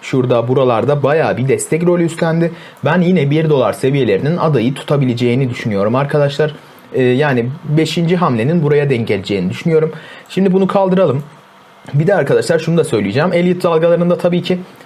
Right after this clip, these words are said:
beş hamle bittikten sonra bir de düzeltme, yani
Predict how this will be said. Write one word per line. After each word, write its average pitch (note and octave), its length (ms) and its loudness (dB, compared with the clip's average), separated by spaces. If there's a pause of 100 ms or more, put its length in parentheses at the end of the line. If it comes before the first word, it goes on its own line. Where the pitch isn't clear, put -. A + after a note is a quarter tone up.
beş E3 380 0
hamle C#3 240 0
bittikten F3+ 420 -4
sonra F3 340 0
bir D#3+ 80 0
de D#3 160 2
düzeltme, C3 560 0 (340)
yani G2 280 -2